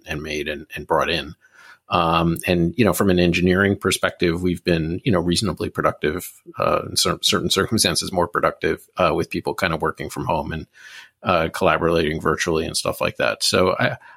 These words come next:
I think the core of it, you know, maybe eighty, ninety percent of it will,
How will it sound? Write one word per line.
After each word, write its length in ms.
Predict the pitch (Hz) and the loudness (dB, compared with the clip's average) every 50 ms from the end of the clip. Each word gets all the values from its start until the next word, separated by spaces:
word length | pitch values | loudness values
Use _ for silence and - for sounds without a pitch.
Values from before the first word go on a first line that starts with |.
| - - | -8 -4
I 60 | 151 | -2
think 220 | - 190 180 180 | 0 0 0 0
the 80 | - - | -2 -4
core 400 | - - - 113 107 110 131 131 | -4 -2 0 2 2 2 2 2
of 80 | 147 | 2
it, 160 | 156 151 - - | 0 0 0 0
you 60 | - 107 | 0 0
know, 200 | 92 87 92 90 | 2 2 0 0
maybe 380 | 98 92 90 92 92 90 - 95 | 0 -2 -2 -2 -2 -2 -2 -2
eighty, 160 | 92 92 98 | 0 0 0
ninety 240 | 90 82 85 85 78 | 0 0 0 0 -2
percent 340 | - - 80 - 95 95 92 | -4 -2 -2 0 0 0 0
of 80 | 117 | 0
it 140 | 123 120 - | 0 0 0
will, 240 | 95 98 - - | -2 -2 -2 -4